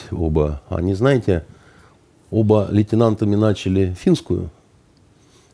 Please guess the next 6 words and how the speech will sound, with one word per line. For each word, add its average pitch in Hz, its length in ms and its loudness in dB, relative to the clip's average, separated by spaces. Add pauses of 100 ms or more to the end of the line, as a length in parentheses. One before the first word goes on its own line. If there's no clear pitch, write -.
(120)
и 104 60 0
оба 123 220 4
закончили, 104 800 2
э, 85 480 -2
отечественными 98 540 0
подполковниками. 76 960 -4